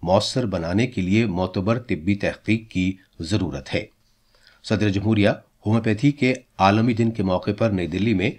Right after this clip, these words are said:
होम्योपैथी पर दो रोजा सिंपोजियम से खिताब कर रही थीं। सदर जमहूरिया द्रौपदी मुर्मू ने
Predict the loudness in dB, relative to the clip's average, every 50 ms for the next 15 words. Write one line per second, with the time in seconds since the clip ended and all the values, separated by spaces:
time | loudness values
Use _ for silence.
0 | _ _ _ _ _ _ _ _ 0 2 2 4 4 4 2 0 2 0 0 2
1 | 4 4 4 4 2 0 2 2 4 4 2 4 4 4 2 2 0 -2 -4 -4
2 | -4 -2 -2 -2 0 0 0 0 0 0 -4 -6 -6 -4 -2 0 0 0 -2 -4
3 | -6 -8 -6 -6 -6 -6 -6 -6 -2 -4 -4 -4 -6 _ _ _ _ -14 -14 -14
4 | -14 -14 -18 _ -2 0 0 2 2 2 2 2 2 2 4 4 4 2 2 -2
5 | -2 -2 -2 -2 -2 -2 -2 -2 -2 0 0 2 2